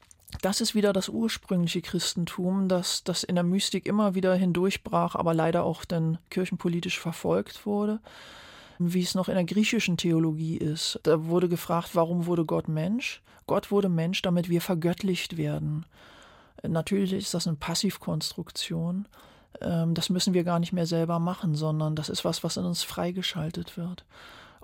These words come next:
Oder, ähm, was ist Erlösung? Denn nicht so ein Deal, „Er starb für deine Sünden und jetzt unterschreibst du bitte Gottes, äh,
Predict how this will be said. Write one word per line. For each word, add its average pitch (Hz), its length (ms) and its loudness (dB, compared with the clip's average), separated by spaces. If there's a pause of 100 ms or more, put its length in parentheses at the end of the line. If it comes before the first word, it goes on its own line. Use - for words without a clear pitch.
(120)
Oder, 170 720 2
ähm, 165 580 0
was 175 160 0
ist - 140 -2
Erlösung? 175 640 4
Denn 160 160 2
nicht 170 160 2
so - 80 0
ein 170 220 4
Deal, 185 420 6
„Er 175 220 2
starb 175 400 0
für 180 160 0
deine 165 300 2
Sünden 175 420 2
und 165 160 0
jetzt 170 180 0
unterschreibst 180 720 0
du 175 100 -2
bitte 170 240 0
Gottes, 175 640 -2
äh, 165 800 0